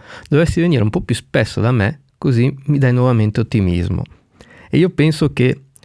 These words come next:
noi professionisti nell'ambito della consulenza finanziaria, e non solo in realtà, dobbiamo, eh, fare anche quello. Nelle puntate precedenti del podcast vi ho parlato di quell'immagine del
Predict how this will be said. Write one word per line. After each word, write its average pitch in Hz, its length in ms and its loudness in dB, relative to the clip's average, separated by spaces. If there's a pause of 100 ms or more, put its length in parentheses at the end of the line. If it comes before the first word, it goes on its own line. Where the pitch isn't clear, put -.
(140)
noi 147 220 0
professionisti 117 920 0
nell'ambito 107 580 0
della 104 200 0
consulenza 113 560 0
finanziaria, 107 840 0 (140)
e 180 160 2
non 104 180 2
solo 107 240 0
in 98 60 2
realtà, 113 440 0 (240)
dobbiamo, 135 840 0 (100)
eh, - 520 -4
fare 139 360 -2
anche 123 200 0
quello. 117 440 0 (300)
Nelle 135 240 2
puntate 147 500 0
precedenti 127 560 0
del 120 140 2
podcast 131 640 -2
vi 110 140 2
ho 110 40 2
parlato 110 580 0
di 104 80 -2
quell'immagine 104 840 2
del 98 360 2